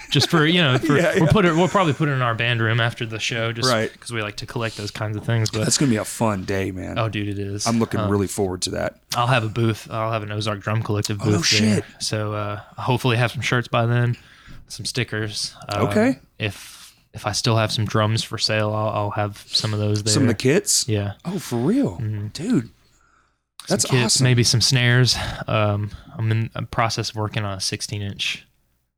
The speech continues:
Speaker 1: uh, floor tom snare <laughs> right now. It's not gonna be the full depth. I think it's, uh, I cut it down to seven inches, I
Speaker 2: Seven
Speaker 1: think.
Speaker 2: inches, probably, yeah.
Speaker 1: Just so it's like a nice,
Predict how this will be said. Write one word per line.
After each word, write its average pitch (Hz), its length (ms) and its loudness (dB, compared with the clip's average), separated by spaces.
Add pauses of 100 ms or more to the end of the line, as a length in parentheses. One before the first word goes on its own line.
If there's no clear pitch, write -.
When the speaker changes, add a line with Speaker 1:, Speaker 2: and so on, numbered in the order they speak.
(200)
Speaker 1:
uh, 101 240 -6
floor 107 320 -4
tom 101 300 -4
snare 107 300 2
<laughs> 120 120 0
right 139 160 2
now. 120 260 4 (160)
It's 143 120 4
not 160 160 4
gonna 147 140 4
be 135 80 4
the 123 80 4
full 127 200 2
depth. 120 300 0
I - 20 -2
think 123 240 0
it's, - 280 -6
uh, 107 320 0 (340)
I - 60 -20
cut 135 160 -2
it 110 100 -6
down 113 200 0
to 101 260 -8 (160)
seven 160 340 -2
inches, 165 280 -4
I - 40 2
Speaker 2:
Seven 120 220 4
Speaker 1:
think. 123 80 0
Speaker 2:
inches, 127 240 -2
probably, 139 300 2
yeah. 139 120 0 (560)
Speaker 1:
Just - 180 2
so 127 100 4
it's 110 140 2
like 104 180 0
a 104 40 -2
nice, 110 200 0